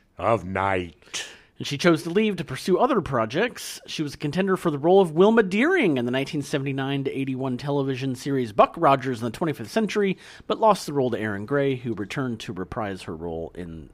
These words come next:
Speaker 2: the nineteen, from the nineteen seventy-nine theatrical release.
Speaker 1: Hey, guys.
Speaker 2: Hey!
Speaker 1: Uh, my ears were burning. Heard you, uh, talking about, uh, uh, Ju-, Juan and Clay. <laughs>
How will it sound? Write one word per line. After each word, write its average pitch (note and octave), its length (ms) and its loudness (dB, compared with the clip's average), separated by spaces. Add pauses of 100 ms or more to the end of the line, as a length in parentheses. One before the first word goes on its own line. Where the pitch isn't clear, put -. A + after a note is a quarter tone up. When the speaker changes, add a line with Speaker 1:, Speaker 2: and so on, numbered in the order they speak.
Speaker 2:
the E2+ 440 -14
nineteen, F2+ 340 -12
from D3 240 0
the A#2 100 -4
nineteen F2+ 280 -10
seventy-nine D2+ 480 -14
theatrical - 400 -18
release. - 500 -8
Speaker 1:
Hey, D#4+ 140 4
guys. D#4 400 8 (500)
Speaker 2:
Hey! G#4+ 500 4
Speaker 1:
Uh, B3+ 120 10
my G3+ 160 4
ears G#3+ 360 6
were F#3+ 60 -2
burning. F#3 340 4 (220)
Heard A3+ 200 2
you, G#3 280 4
uh, G3 120 6 (380)
talking G3+ 320 2
about, F#3+ 380 4
uh, F#3 220 2 (840)
uh, F3+ 160 4
Ju-, A3+ 480 2 (520)
Juan G3 300 2
and G3+ 160 0
Clay. D4 500 6
<laughs> - 1700 -12